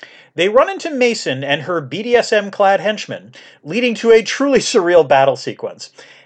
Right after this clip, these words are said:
Everyone starts hacking each other, and then they break briefly <laughs> to celebrate passing the Ekaterina Bridge,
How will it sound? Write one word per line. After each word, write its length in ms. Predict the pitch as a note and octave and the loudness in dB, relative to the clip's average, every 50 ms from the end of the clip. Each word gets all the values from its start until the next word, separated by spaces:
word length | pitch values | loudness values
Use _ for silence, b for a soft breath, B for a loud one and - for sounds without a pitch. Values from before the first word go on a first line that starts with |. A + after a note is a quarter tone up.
| B _ - | B _ 2
Everyone 320 | F#3 A#3+ D#4 F#4 F#4+ F#4 | 2 2 2 2 -2 -4
starts 280 | - - E4+ C#4+ C4+ C4+ | -4 0 2 2 2 0
hacking 420 | - - - B3 A#3+ A#3 C4 G#3 D#3 | -2 -2 -2 -2 -2 -2 -4 -6 -6
each 180 | C#3+ C3 - | -8 -4 -2
other, 340 | - A2 G2 G#2+ G#2+ A2 A2 - | -2 -2 -2 -2 -4 -4 -2 2
and 220 | F3 F3 F3+ F#3 | 2 2 4 4
then 380 | A#3+ C#4+ D#4 E4 D4+ A3 D3 C3+ | 4 2 2 2 -4 -16 -4 0
they 240 | - B3+ C4+ G3 | 2 2 2 0
break 520 | C#3 - E3+ A#3 D#4 E4 G3+ - - - _ | -4 0 2 4 4 4 2 -2 -8 -10 _
briefly 440 | C#3+ D3 C#3+ C3 - - C3 B2 - | -6 -6 -6 -6 -6 -4 -4 -4 -4
<laughs> 80 | A#2 | -4
to 160 | - - F#3+ | -6 -8 -8
celebrate 640 | D3+ - - B3+ B3+ B3 G#3+ F#3+ G3 F#3+ F#3+ F#3+ - | -2 0 4 4 6 4 4 4 2 2 0 0 -2
passing 360 | - F#3 G#3 G#3 - - A3 | -2 0 0 -2 -2 -6 -8
the 140 | G3+ F#3+ F3 | -8 -10 -12
Ekaterina 520 | F3 - - G3 G3 G3+ G3+ F#3+ F#3 F3 E3+ | -10 -6 -4 -2 -2 -2 -4 -8 -8 -10 -10
Bridge, 460 | D#3+ - C#4 A#3 D3+ C#3 C#3 C#3 | -6 -4 -2 -2 0 -2 -4 -8